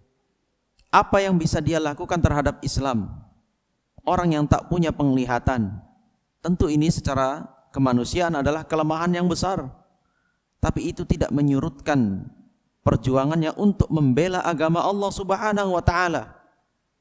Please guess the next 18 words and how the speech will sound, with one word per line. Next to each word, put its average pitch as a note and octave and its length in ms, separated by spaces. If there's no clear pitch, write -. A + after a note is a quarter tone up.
Sekalipun C#3 640
yang C3+ 180
ia C3 160
miliki B2+ 400
hanyalah A#2+ 380
suara B2+ 420
yang A#2+ 220
keras, - 580
sekalipun D3+ 640
yang D#3 140
ia D3+ 180
miliki D#3 400
hanyalah E3 720
nada G3 320
yang F3+ 240
tinggi G3 400
dari F3 240
suaranya, G3 640